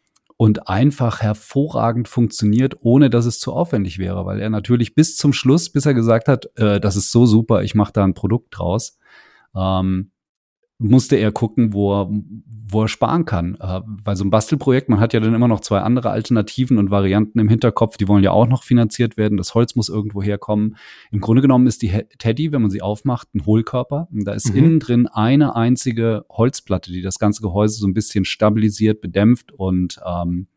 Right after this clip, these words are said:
Speaker 1: entklappert, hätte ich jetzt fast gesagt,
Speaker 2: Ja,
Speaker 1: weil
Speaker 2: ja.
Speaker 1: sie ist schon auch ganz schön groß. Und,
Speaker 2: Ja.
Speaker 1: ähm,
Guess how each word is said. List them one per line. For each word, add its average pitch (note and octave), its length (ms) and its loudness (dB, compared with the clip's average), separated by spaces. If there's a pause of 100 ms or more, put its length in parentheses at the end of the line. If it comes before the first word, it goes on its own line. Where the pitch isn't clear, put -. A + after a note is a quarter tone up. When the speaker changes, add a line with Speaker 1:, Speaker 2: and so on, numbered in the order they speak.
(760)
Speaker 1:
entklappert, G2 920 -4
hätte - 180 -6
ich - 60 -16
jetzt G#2+ 160 -8
fast - 220 -8
gesagt, G2 240 -2
Speaker 2:
Ja, F3+ 100 -2
Speaker 1:
weil D#3+ 140 0
Speaker 2:
ja. D3 60 2
Speaker 1:
sie D3+ 100 0
ist - 20 -6
schon F3 140 -2
auch E3 160 0
ganz D#3 180 2
schön C3 200 2
groß. C3+ 500 -4 (440)
Und, G#2 420 0
Speaker 2:
Ja. G2 280 -4
Speaker 1:
ähm, F#2+ 320 -4